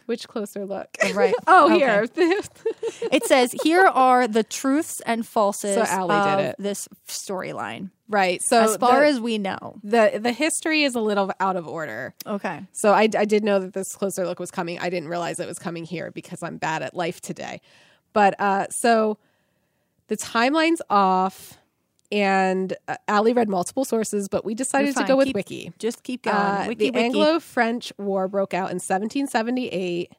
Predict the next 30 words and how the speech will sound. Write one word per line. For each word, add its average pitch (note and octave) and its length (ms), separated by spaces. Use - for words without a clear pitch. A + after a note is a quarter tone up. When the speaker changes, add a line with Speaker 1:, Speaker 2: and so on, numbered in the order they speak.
Speaker 1:
Chartres, B3 600
I'm G#3 160
just A3+ 160
gonna A#3 140
say A3+ 180
it A3 80
that G3+ 180
way, G3 140
was G3 180
in G#3+ 80
charge A3+ 380
of G3 100
an G3+ 100
entire G#3+ 440
squadron, F#3 640
and F#3 100
he G#3 80
commanded G3 460
the F#3+ 60
Blue D#4+ 220
Squadron F#3+ 580
that F3+ 120
formed F#3+ 340
the F3 100
rear G3+ 240
of G3+ 160
the G#3 80
French F3+ 360
fleet F3 320
under F3+ 360